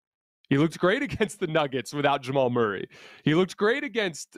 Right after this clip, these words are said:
the Clippers without Kawhi Leonard. But then all of a sudden he ran into Jrue Holiday in a full-strength Bucks team that ran a really good drop coverage, and suddenly he couldn't score. And so that would be my s-, my fear if I'm a Suns fan, is that Chris Paul seems to be tailing off a little bit.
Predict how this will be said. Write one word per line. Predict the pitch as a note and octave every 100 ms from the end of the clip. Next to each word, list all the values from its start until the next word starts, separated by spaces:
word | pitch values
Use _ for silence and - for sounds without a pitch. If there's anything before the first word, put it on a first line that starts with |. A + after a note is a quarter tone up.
| -
the | D#3+ D#3
Clippers | - E3 D#3 D#3 C3 G#2+ -
without | D#3 D#3 C#3+
Kawhi | - D3 C3 B2
Leonard. | A2+ G2 - _ _ _ _ _ _
But | F#3 D#3+
then | A#3 A3+ G3+
all | F#3 G3+
of | G3+
a |
sudden | - A3
he | G3
ran | F#3+ F#3+ F#3
into | D3
Jrue | B2+ F3+ F3
Holiday | F#3+ G3+ E3 C#3+ C3
in |
a | B2+
full-strength | - E3 E3+ - F3+ D3+ -
Bucks | D#3 E3+ -
team | - C#3 C3
that | B2+ C3
ran | C#3+ C#3+
a |
really | C#3 D3+
good | C#3 B2+
drop | D3+ A#3+ -
coverage, | D3+ C3+ C#3+ C3+
and | C#3+ C3+ B2+ _ _ _ _ _ _ _ _ _ _ -
suddenly | - F#3 G3 F#3
he | E3
couldn't | - F3 A#2+
score. | - B3 G#3+ - _ _ _ _ - - - F3+
And | D3
so | F3
that | G#3+
would | G#3+
be | G3
my | F3
s-, | D3 - - D3+
my | E3+ D3 -
fear | G3 F3+ D#3
if | D3+
I'm | C3
a |
Suns | A#2 G#3+ A3 G3
fan, | D3+ C3 B2
is |
that | A#2+ -
Chris | - D#3
Paul | - D#3 C#3
seems | D#3 C#3
to | -
be | B2+
tailing | - D3+ B2+ A#2+
off | C3+ B2+
a | A2+
little | G#2 G#2
bit. | G2